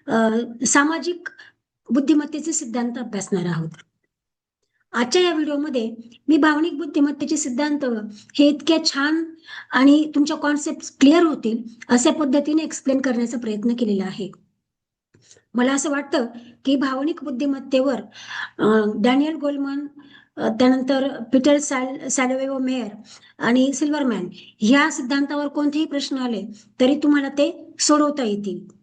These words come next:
अ, त्यामुळे त्या पद्धतीने अभ्यास करा आणि तुम्हाला हा व्हिडिओ खरंचच तुमचे कॉन्सेप्ट क्लिअर होत असतील, उपयुक्त वाटत असेल तर लाईक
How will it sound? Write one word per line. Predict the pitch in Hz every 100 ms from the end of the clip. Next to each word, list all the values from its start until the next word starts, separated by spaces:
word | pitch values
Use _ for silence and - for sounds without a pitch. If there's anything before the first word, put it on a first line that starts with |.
| _ _ _ _ _ _ _ -
अ, | 247 233 233 - -
त्यामुळे | 277 294 311
त्या | 302 302
पद्धतीने | 294 262 330 330 320 349 349 -
अभ्यास | 247 247 262 -
करा | 233 240 - _ _ _ _ _
आणि | - 240 269 285 285
तुम्हाला | 302 294
हा | 302
व्हिडिओ | 285 302 302
खरंचच | 302 285 330 311 - - - - - _ -
तुमचे | 269
कॉन्सेप्ट | 285 285 285 349 -
क्लिअर | 294 285
होत | 254 240
असतील, | 233 247 254
उपयुक्त | 220 285 285 294
वाटत | 240 220
असेल | 214 - 208 220 - - -
तर | 226
लाईक | 226 269